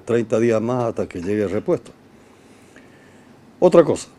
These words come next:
tenemos pendiente nosotros que este hospital, por causa de esta señora y de este sindicato, no puede igualar los precios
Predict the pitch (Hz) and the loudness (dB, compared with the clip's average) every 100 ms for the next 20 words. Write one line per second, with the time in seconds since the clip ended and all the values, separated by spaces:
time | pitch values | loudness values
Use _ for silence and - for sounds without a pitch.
0 | - - - 147 190 - 151 127 160 185 | -20 -10 0 4 4 6 4 6 6 6
1 | 170 127 104 - 170 147 - 151 143 110 | 4 0 2 0 0 -2 0 0 2 -2
2 | 117 - 151 139 131 98 - 208 220 127 | -4 0 0 2 0 0 6 6 8 4
3 | 120 131 - - 101 107 107 180 - - | 4 2 0 -2 -4 -4 -4 -4 -10 -10
4 | 101 107 - 104 101 92 - 87 - 160 | -4 -4 -2 -4 -4 -8 -10 -12 -12 -14
5 | - - - - 175 190 190 202 180 123 | -16 -20 -20 0 2 4 6 8 8 6
6 | 123 147 160 127 - 139 151 - 180 | 6 6 4 2 2 2 4 2 -4